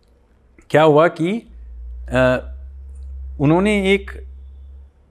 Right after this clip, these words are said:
ऐसा का-, काम किया जिसके कारण भारत और हिंदू धर्म का,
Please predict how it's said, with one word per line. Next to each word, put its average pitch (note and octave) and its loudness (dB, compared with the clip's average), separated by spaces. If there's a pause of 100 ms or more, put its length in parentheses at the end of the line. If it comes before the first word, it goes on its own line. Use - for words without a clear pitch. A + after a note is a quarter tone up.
(880)
ऐसा C3+ 4
का-, E3 0
काम C#3+ 4
किया C3+ -2
जिसके C3+ -6
कारण B2+ -2 (280)
भारत B2 2 (260)
और B2 -2
हिंदू C3 -2
धर्म B2 -2
का, C#3 -6